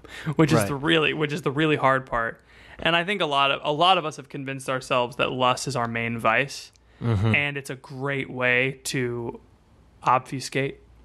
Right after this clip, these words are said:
Speaker 1: a great way to obscure. Obfuscate is not, maybe. Anyway, it's a great way to obs-, obscure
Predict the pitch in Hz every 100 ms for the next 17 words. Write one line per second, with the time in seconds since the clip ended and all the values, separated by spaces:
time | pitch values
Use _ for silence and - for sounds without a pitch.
0 | - 151 147 151 147 147 135 - - 139
1 | 123 123 135 131 _ 127 113 - - 110
2 | 110 110 110 - - 151 123 - - -
3 | 123 104 - 131 160 175 202 196 175 165
4 | 160 135 127 - 147 131 - - 147 143
5 | 127 120